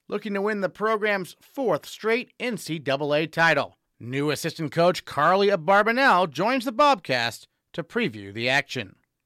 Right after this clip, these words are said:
Carly, just to start things off, introduce yourself to the, uh, Bobcat fans out there. How did the Bates job first get on your radar? What attracted you to come up, uh, to Maine here to coach?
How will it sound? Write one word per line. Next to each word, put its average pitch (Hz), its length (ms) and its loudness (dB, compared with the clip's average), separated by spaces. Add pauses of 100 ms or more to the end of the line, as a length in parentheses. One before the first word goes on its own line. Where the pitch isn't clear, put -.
(180)
Carly, 330 280 2
just 320 220 -8
to 294 80 -6
start 269 320 0
things 226 260 -2
off, 220 420 0
introduce 214 360 -4
yourself 214 340 -2
to 202 120 -6
the, 170 200 -2
uh, 165 140 -6
Bobcat 202 560 -4
fans 220 320 -6
out 214 260 -2
there. 214 360 -2 (180)
How 233 220 -2
did 240 100 -2
the 226 120 -6 (220)
Bates 208 300 -4
job 220 340 -4
first 226 220 -6
get 220 100 -8
on 214 100 -6
your 202 120 -4
radar? 202 360 0
What 208 160 -2
attracted 196 420 -8
you 190 80 -6
to 170 60 -8
come 185 240 -4
up, 190 220 -2
uh, 160 220 -6
to 160 100 -12
Maine 175 300 -6
here 151 260 -4
to 143 80 -10
coach? 151 460 -8